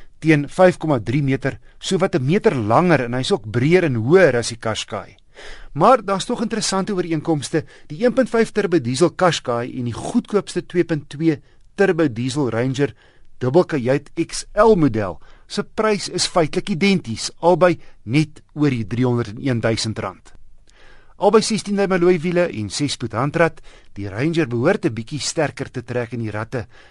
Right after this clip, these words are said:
danksy 'n fris driehonderdvyfensewentig Newtonmeter wrinkrag. Dit teenoor die ligter Qashqai se tweehonderdveertig Newtonmeter. Albei egter genoeg krag om die meeste mense tevrede te hou.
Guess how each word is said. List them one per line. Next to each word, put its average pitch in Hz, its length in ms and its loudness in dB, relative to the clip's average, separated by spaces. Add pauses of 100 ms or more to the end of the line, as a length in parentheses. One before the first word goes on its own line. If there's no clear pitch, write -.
(160)
danksy 131 580 -4
'n - 100 -12
fris - 440 -4 (300)
driehonderdvyfensewentig 170 1160 2
Newtonmeter 113 580 -2
wrinkrag. 104 540 -8 (560)
Dit 160 200 2
teenoor 175 220 2
die 160 120 4
ligter 147 460 0
Qashqai 139 380 -2
se 117 140 -8
tweehonderdveertig 127 920 -2
Newtonmeter. 101 680 -6 (460)
Albei 202 340 4
egter 131 300 -6
genoeg 120 400 -4
krag 147 240 0
om 147 80 -4
die 123 100 -2
meeste 117 320 -4
mense 110 300 -4
tevrede 113 460 -6
te 107 80 -8
hou. 95 180 -8